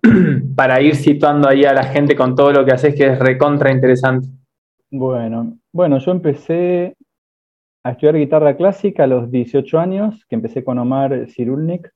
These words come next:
Speaker 2: que fue mi, como mi maestro, digamos, el, o el maestro que más me, con el que más relación tuve, pues fue el primero y, con, y muy intenso, y fueron, con él estudié como cinco años,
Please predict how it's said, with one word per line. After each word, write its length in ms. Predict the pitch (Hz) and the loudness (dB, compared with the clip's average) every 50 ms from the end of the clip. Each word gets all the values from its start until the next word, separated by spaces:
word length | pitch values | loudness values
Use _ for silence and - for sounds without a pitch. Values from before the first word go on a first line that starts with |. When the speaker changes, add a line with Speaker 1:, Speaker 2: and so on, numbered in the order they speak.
| _ _ | _ _
Speaker 2:
que 100 | - 113 | -16 -14
fue 180 | - - 117 117 | -10 -6 -4 -4
mi, 420 | 113 113 110 110 107 104 107 107 107 | -4 -4 -6 -10 -12 -12 -12 -14 -12
como 180 | - 104 107 | -12 -10 -8
mi 120 | 107 110 110 | -8 -8 -6
maestro, 480 | 110 113 123 139 135 - - 117 113 | -6 -6 -6 -8 -10 -10 -10 -8 -6
digamos, 440 | 107 110 120 139 143 139 127 117 110 | -4 -4 -4 -2 -2 -2 -4 -4 -4
el, 240 | 107 101 101 101 95 92 | -6 -8 -10 -10 -10 -6
o 120 | 98 110 | -4 -4
el 80 | 110 107 | -4 -4
maestro 300 | 110 113 120 120 - 117 | -4 -6 -6 -4 -6 -4
que 80 | 117 113 | -4 -2
más 180 | 117 120 120 | -4 -4 -2
me, 380 | 117 113 113 107 104 101 104 110 _ _ _ _ _ _ _ _ _ _ _ _ _ _ _ | -4 -4 -4 -6 -8 -12 -14 -16 _ _ _ _ _ _ _ _ _ _ _ _ _ _ _
con 140 | - 139 135 | -2 0 0
el 100 | 127 117 | 2 0
que 80 | 135 | 0
más 140 | 135 160 156 | 0 0 2
relación 340 | 151 143 131 127 - 147 143 | 2 2 2 2 0 -2 2
tuve, 180 | 143 196 151 117 | 4 4 4 4
pues 140 | 104 107 | 2 -2
fue 80 | - 127 | -4 -4
el 60 | 120 | -4
primero 440 | 117 123 123 131 151 170 190 190 180 | -2 -2 -2 0 0 0 2 2 2
y, 140 | 151 123 - | 2 0 -2
con, 340 | - 127 117 117 117 117 _ _ _ _ _ _ | -2 -4 -4 -4 -6 -8 _ _ _ _ _ _
y 120 | - 120 117 | -8 -4 -4
muy 220 | 120 123 123 127 | -2 -2 -2 -2
intenso, 600 | 123 123 117 139 143 151 160 156 160 - 175 170 | -2 -2 0 0 0 0 -2 -4 -4 -2 0 0
y 120 | 170 143 120 | 0 0 -2
fueron, 800 | - - 127 120 120 117 117 113 110 110 110 107 107 107 107 107 | -2 -2 -2 -2 -2 -2 -2 -2 -4 -4 -6 -8 -8 -10 -10 -12
con 200 | _ - 110 113 | _ -10 -8 -8
él 80 | 123 | -8
estudié 300 | 131 123 - - 113 113 | -8 -8 -8 -6 -6 -6
como 180 | 113 - 107 107 | -6 -8 -10 -10
cinco 320 | - - 123 117 117 135 | -8 -6 -6 -4 -2 -2
años, 320 | 139 143 123 107 101 98 | -2 0 -2 -2 -4 -6